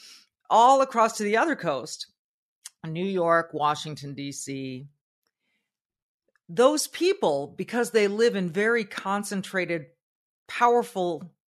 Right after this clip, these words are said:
business centers, seem to believe, seem to believe that they know better than you, that they are smarter than you, that they are more worldly than you, that they pay more taxes than you,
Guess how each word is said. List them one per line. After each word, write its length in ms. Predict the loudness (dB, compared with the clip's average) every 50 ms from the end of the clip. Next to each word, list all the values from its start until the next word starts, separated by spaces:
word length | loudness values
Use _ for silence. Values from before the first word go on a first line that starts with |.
| _ _ _ -12 -2
business 440 | 2 2 2 2 0 -4 -8 -8 -8
centers, 560 | -8 -8 -8 -8 -10 -12 -14 -14 -16 -18 -20 _ _ _ _ _ _ _ _ _ _ _ _ _ _ _ _ _ _ _
seem 340 | -14 -10 -6 -4 -4 -4 -4 -4
to 160 | -2 -2 -2 -2
believe, 500 | -2 -4 -6 -8 -8 -10 -12 -12 -14 -14
seem 360 | -8 -6 -6 -4 -4 -6 -6
to 100 | -6 -6
believe 640 | -6 -4 -4 -4 -2 -4 -4 -6 -8 -12 -14 -20 -20 _ _ _ _ _ _ _ _ _ _
that 200 | -8 -8 -6 -2
they 200 | 0 0 0 2
know 200 | 2 0 0 0 0
better 360 | 2 4 4 4 4 2 0
than 220 | -4 -6 -10 -10
you, 340 | -12 -12 -14 -14 -14 -14 -16 -18 _ _ _ _ _ _ _ _ _ _ _ _ _ _ _ _ _ _
that 360 | -6 -2 2 2 2 2 2
they 140 | 0 2 2
are 140 | 2 2 0
smarter 500 | -2 -4 -4 -2 -2 -2 -2 -4 -4 -8
than 160 | -10 -10 -12
you, 400 | -14 -14 -14 -14 -14 -14 -16 -18 _ _ _ _ _ _ _ _ -10
that 160 | -10 -6 -2
they 100 | -2 0
are 100 | 0 2
more 300 | 0 0 0 0 0 -2
worldly 640 | -2 -4 -2 0 2 2 0 0 -2 -6 -8 -8 -8
than 240 | -8 -10 -12 -12 -12
you, 380 | -12 -12 -14 -12 -14 -14 -16 -18 _ _ _ _ _ _ _ _ _
that 240 | -4 -2 -2 -2 0
they 120 | -2 -2
pay 260 | -2 -2 -2 -2 0 0
more 200 | 0 -2 -4 -4
taxes 600 | -4 -2 -2 -2 -2 -4 -6 -10 -12 -12 -12 -12
than 260 | -12 -12 -10 -10 -12
you, 420 | -12 -12 -12 -12 -12 -12 -12 -14